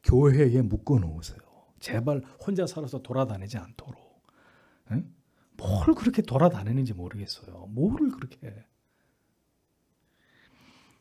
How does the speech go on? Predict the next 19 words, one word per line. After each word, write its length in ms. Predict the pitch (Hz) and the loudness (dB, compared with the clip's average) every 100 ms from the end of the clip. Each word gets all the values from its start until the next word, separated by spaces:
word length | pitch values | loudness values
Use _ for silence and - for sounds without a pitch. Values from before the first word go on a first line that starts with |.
| - | 6
더 360 | - 147 190 | 8 8 4
하나님의 480 | 202 - 214 208 196 | 4 4 6 8 6
말씀에 460 | 123 107 104 165 139 | 4 0 -2 0 -2
붙들려 400 | - 110 127 101 | -2 0 0 0
있게 240 | 82 - | -6 -14
하십시오. 680 | 101 - - - - 101 104 - _ _ - | -16 -16 -18 -20 -18 -18 -20 -20 _ _ 4
더 140 | - 143 | 6 6
십자가를 760 | - - - 240 190 175 165 | -2 -12 -8 -6 -2 -2 -2
바라보는 760 | - 123 143 135 143 170 190 175 _ _ _ - | -4 -4 -4 -2 -2 0 -2 -6 _ _ _ -12
환경 460 | - 226 220 220 | 2 6 6 4
안에다 320 | 131 107 110 104 | 0 -4 -6 -8
나를 320 | 82 107 107 | -10 -10 -12
두십시오. 520 | 98 - - 90 - _ _ _ _ _ _ | -14 -16 -20 -20 -20 _ _ _ _ _ _
죄를 400 | - 127 135 143 | 0 2 4 2
향해 200 | 120 127 | 0 0
내 180 | 104 123 | 0 -2
마음이 360 | 104 95 117 | -4 -6 -6
흘러가지 560 | 110 - 190 170 117 120 | -8 -8 -4 -2 -2 -4
않도록. 800 | 98 85 - 110 87 104 104 _ | -6 -8 -12 -12 -12 -16 -20 _